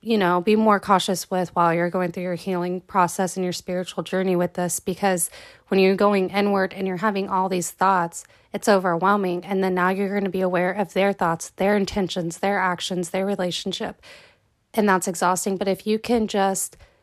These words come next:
align yourself with positive, happy people who uplift you,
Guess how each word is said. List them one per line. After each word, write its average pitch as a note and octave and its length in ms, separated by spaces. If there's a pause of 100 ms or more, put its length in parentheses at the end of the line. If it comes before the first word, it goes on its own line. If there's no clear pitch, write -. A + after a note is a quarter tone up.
(260)
align G3 420
yourself G3+ 480
with F#3+ 220
positive, G3 840 (100)
happy G3 800 (160)
people F#3+ 800 (380)
who G#3+ 180
uplift F#3 640
you, A3 340